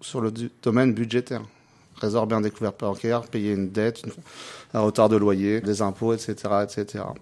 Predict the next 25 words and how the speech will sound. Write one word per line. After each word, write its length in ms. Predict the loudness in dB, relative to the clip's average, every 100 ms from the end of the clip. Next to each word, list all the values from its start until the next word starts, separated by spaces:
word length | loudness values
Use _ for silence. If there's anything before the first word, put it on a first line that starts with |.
| -20 _ _ -2
Pourquoi ? 260 | 2 4
Parce 120 | 4
que, 80 | 2
comme 160 | 4 4
je 60 | 4
vous 100 | 2
ai 60 |
dit 100 | 0
tout 220 | -2 0
à 60 | 4
l'heure, 260 | 4 0 -6 _ -2
on 100 | 2
est 40 |
un 120 | 4
outil 260 | 2 0 -4
budgétaire. 540 | -2 -2 -4 -4 -8 -10 -18 -20 -10 -4
Et 120 | 2
donc, 460 | 4 4 2 -8 -16 -20 _ _ _
en 100 | -2
venant 240 | 2 2 4
à 60 |
l'épicerie, 340 | 2 0 -6 -2
ils 80 | 0
vont 100 | 0
économiser. 600 | 0 -2 0 -2 -4